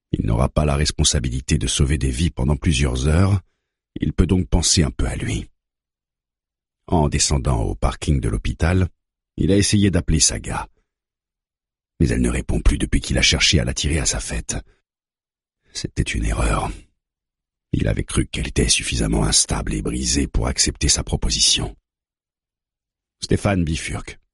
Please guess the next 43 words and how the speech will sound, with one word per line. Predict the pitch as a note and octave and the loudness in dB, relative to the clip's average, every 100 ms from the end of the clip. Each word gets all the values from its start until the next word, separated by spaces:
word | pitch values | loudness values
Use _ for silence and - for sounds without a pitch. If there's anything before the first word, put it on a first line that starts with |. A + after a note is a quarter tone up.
| - | -4
et | C2 | -2
roule | B1+ D#2 F2 | 0 2 2
en | D2 | 2
direction | D2+ D2+ - F#2+ D#2 | 0 0 0 2 2
de | |
Risingplan, | D2 F2 D#2 C#2+ - A#1+ A1+ - - - _ - | 2 0 0 -2 -2 -2 -2 -4 -6 -12 _ 0
entre | D#2 - E2+ | 2 2 2
des | F2 | 0
tours | - A2 F#2 | 2 2 2
qui | - E2 | 0 0
évoquent | C#2 E2 D#2 C#2+ | 2 2 0 0
un | C#2 | 2
alignement | D#2 D#2+ D2+ D#2 | 2 4 4 2
de | D2 | 0
pierres | C#2 - C#2 | -4 -2 -2
tombales. | - - - - - - _ _ _ _ _ _ - | -2 -4 -4 -6 -8 -12 _ _ _ _ _ _ -6
Il | B1+ A#1+ | -2 0
s'arrête | C#2+ C2 B1 | 0 -2 -4
devant | B1+ B1 D2 | -4 -2 -2
un | A#1+ | -2
immeuble | A#1+ C2+ C#2 B1+ | -2 0 0 0
jaune | - D#2 C2+ | 0 0 0
pâle | C2+ D#2 C#2 | 0 0 0
parsemé | - E2+ - C#2+ D2 | -2 -2 0 0 0
de | B1+ | -2
taches | - - D2+ - | -2 -2 -2 -4
délavées | C#2 B1 A#1 E2 B1+ | -4 -4 -2 -2 0
là | A#1 A1+ | -2 -4
où | A1 | -6
des | B1 | -4
graffitis | - C#2+ - C#2+ - | -2 -2 -2 -2 2
ont | F2 | 2
été | C2+ D#2 D#2+ | 2 0 0
enlevés. | - - - - - _ _ _ _ _ _ _ _ _ _ _ - | -2 -4 -6 -8 -12 _ _ _ _ _ _ _ _ _ _ _ -8
Le | - | -2
pignon | - F#2 G2+ | 4 6 6
ne | F#2+ | 2
comporte | E2+ F#2+ D#2+ - | 2 0 0 -2
que | F2 | -4
deux | D#2+ | -4
fenêtres | - - - - - | -6 -6 -6 -6 -8
au | - | -8
sous-sol. | - - - - - | -6 -2 -2 -2 -6